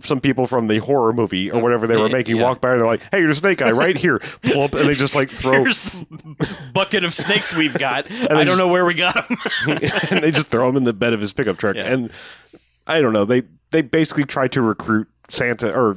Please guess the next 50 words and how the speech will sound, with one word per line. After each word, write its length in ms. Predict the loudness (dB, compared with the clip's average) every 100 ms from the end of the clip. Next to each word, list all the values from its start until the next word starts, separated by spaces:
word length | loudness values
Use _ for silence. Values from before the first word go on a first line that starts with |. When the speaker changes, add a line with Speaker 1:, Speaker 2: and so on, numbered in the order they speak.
| -6 _ -4
Speaker 1:
Joe 300 | 2 4 2
again 260 | 2 -2 -2
to 60 |
be 120 | -4
Santa. 340 | -4 -4 -4 -4
Santa 220 | -2 -2
Speaker 2:
Yeah. 60 | -2
Speaker 1:
goes 200 | -4 -4
there, 200 | -6 -4
and, 360 | -4 -4 -6
like, 280 | -8 -8 -10 _ _
he's 160 | -8 -4
still 160 | -2 -2
like, 180 | -2 -4
"Yeah, 320 | -4 -4 -6
no, 240 | -6 -8 -6
I'm 140 | -8
sorry. 400 | -10 -14 -14 -16 -14
Like, 220 | -16 -16 _ -14
Speaker 2:
Yeah. 100 | -14 -10
Speaker 1:
can't 220 | -10 -10
do 120 | -12
it." 120 | -18 _ _ _ _ _ _ _ _
Speaker 2:
Yeah. 80 | -16 -14
Speaker 1:
And, 320 | -10 -8 -8
Speaker 2:
It, 60 | -4
it's 60 | -2
Speaker 1:
and 60 |
Speaker 2:
just 120 | 0 -2
Speaker 1:
then 60 | -2
Speaker 2:
that 260 | -4 -4 -4
back 180 | -6
and 100 | -8
forth 280 | -12 -10 -10
for 320 | -12 -12 -12 -16 _ _ _ -4
Speaker 1:
Uh, 320 | 0 0 -2 -8
and 120 | -2
then, 340 | 0 0 -2 -4
oh 220 | 0 2
man, 240 | 2 0 0
I've 140 | 0
been, 200 | 0 -2 -4
<laughs> 40 |
I've 60 | -2
been 80 | -2
avoiding 340 | 0 2 2 2
this, 140 | 0
but, 200 | -2 -2
like, 220 | 0 -2 -2 -6 -8 -14 -16
Speaker 2:
Uh-huh. 360 | -16 -12 -14